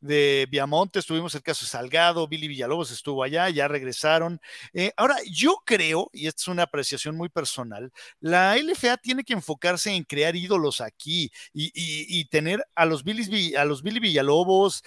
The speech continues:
a los Bruno Márquez, a Cojolum y los que vengan después, ¿sí? Eh, como las caras de, de, de los equipos, no estar buscando, o sea, a mí me da risa cuando dicen,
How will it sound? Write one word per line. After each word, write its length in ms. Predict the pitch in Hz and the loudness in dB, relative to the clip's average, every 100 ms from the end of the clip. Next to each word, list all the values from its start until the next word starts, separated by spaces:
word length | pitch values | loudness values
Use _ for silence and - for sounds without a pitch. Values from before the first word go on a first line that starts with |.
| - - | -8 -2
a 80 | |
los 160 | 156 147 | 0 0
Bruno 260 | 160 190 165 | 0 2 4
Márquez, 720 | 156 170 - 175 180 180 147 | 2 2 2 4 4 2 -2
a 100 | 123 | -4
Cojolum 840 | 127 - 160 185 190 180 185 180 - - | -10 -4 0 2 4 4 2 -2 -10 -2
y 100 | 202 | 6
los 220 | 214 - | 6 8
que 100 | 226 | 6
vengan 320 | 240 285 311 | 6 4 2
después, 600 | 240 220 - 202 147 - - _ | 4 2 2 2 2 -4 -12 _
¿sí? 280 | - 170 220 | -4 0 4
Eh, 480 | 175 143 135 127 113 _ - _ _ | 6 4 2 0 -4 _ -20 _ _
como 520 | - 196 185 185 185 - | 0 2 4 4 2 0
las 340 | 185 180 160 | 0 2 0
caras 440 | - 208 226 233 175 | 0 2 4 2 0
de, 340 | 170 156 147 | -2 -2 -2
de, 200 | 156 165 | -4 -6
de 460 | 151 156 151 147 143 | -6 -4 -2 -2 -2
los 240 | 147 143 | -4 -6
equipos, 500 | 151 - 175 143 131 - - - | -6 -4 -4 -4 -6 -8 -12 -2
no 180 | 202 | 4
estar 340 | 285 - 262 269 | 4 4 2 0
buscando, 800 | 208 202 - 226 220 226 240 254 | 0 -2 -2 2 2 4 4 4
o 120 | 220 | 2
sea, 140 | 202 | 0
a 20 | 208 | 0
mí 100 | 285 | -2
me 80 | |
da 140 | 285 240 | 2 2
risa 260 | 240 - | 2 -4
cuando 140 | - 208 | -4 -4
dicen, 160 | 190 | -4